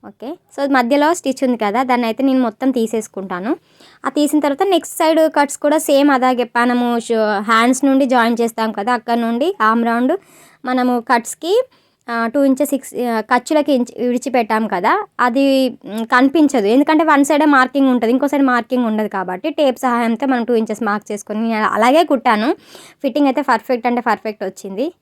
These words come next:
చూడండి హ్యా-, ఇప్పుడు చూడండి కట్స్ ఎంత బాగుందో, రెడీమేడ్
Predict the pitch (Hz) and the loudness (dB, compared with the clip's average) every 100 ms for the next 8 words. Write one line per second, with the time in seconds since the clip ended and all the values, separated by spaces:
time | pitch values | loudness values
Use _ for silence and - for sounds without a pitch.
0 | _ _ _ _ 254 247 254 277 220 214 | _ _ _ _ -4 -2 0 0 0 0
1 | 202 196 233 269 262 254 277 370 - - | -2 -4 -2 0 2 2 2 -2 -4 -6
2 | 240 - 233 226 233 233 254 220 233 233 | -6 -4 -2 0 0 0 0 0 0 0